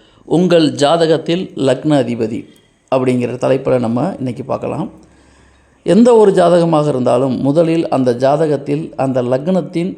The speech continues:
அதிபதி யாருன்னு பாருங்க. அந்த லக்னாதிபதி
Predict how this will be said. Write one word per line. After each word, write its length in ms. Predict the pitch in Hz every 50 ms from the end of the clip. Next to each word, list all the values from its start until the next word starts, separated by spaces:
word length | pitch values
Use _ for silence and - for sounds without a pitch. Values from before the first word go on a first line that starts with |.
| - -
அதிபதி 560 | - 131 135 160 170 151 147 127 123 - - - - _ _ _ _ _
யாருன்னு 420 | - 139 131 139 151 147 156 147 135
பாருங்க. 340 | - 127 127 120 120 117 - - - - _ _ _ _ _ _ _ _ _ _ _ _ _ _ _ _ _ _ _ _
அந்த 260 | - 156 160 170 170
லக்னாதிபதி 880 | 160 151 147 147 180 208 220 208 190 185 160 156 131 127 131 156 180 -